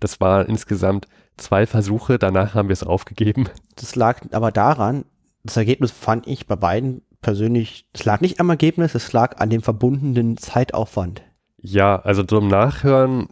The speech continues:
Speaker 1: das kann, ja, wir sind ja im Best-of-Teil, das kann man auch nochmal besprechen. Im Nachteil, äh, im Nachhören fand ich,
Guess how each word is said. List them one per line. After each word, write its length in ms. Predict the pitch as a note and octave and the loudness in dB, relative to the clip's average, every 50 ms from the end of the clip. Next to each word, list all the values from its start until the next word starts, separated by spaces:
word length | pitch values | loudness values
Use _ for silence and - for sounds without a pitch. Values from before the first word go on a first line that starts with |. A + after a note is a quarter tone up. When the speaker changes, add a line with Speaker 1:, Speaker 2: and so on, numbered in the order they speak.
| - | -12
Speaker 1:
das 220 | - F#2+ - - - | -12 -12 -12 -8 -6
kann, 180 | - G#2 F#2 - F2 D#2+ | -4 -4 -4 -6 -8 -8
ja, 160 | F#2 F2+ E2+ | -8 -8 -8
wir 80 | F2+ F2 | -6 -4
sind 180 | F#2+ A2 G#2 - | -4 -2 -2 -2
ja 60 | G2+ | -2
im 80 | F2+ | 0
Best-of-Teil, 420 | F2+ G2 - - G#2+ G#2 - G#2 F#2+ | 0 -2 -2 -2 -4 -4 -2 -2 -2
das 140 | F2+ - - | -2 -2 -2
kann 80 | G#2 | -2
man 80 | G2+ F2+ | -2 0
auch 40 | F2+ | -2
nochmal 200 | F2+ F2+ F2+ E2+ | -2 -4 -4 -4
besprechen. 400 | E2+ - - - G2 G#2+ G#2+ - _ - - - - _ _ | -6 -6 -6 -6 -6 -6 -6 -8 _ -18 -20 -20 -20 _ _
Im 200 | - G#2 G2 F#2 | -6 -4 0 2
Nachteil, 680 | F2+ F#2 G#2 C3+ - - - - A#2 A2+ A2+ A2 G#2+ - | 2 2 2 0 -2 -4 -4 0 2 2 4 4 2 2
äh, 60 | G#2+ | 0
im 160 | G#2 F#2+ G2 F#2+ | -2 -2 0 2
Nachhören 460 | F#2+ G2 A#2+ - - A2+ G#2 G#2 G2+ | 2 2 2 2 0 0 0 0 -2
fand 380 | - - G#2+ G2+ G2 - - | -4 -2 -2 -2 -2 -4 -4
ich, 300 | G2 G#2 G2+ - - - | -4 -4 -4 -4 -8 -18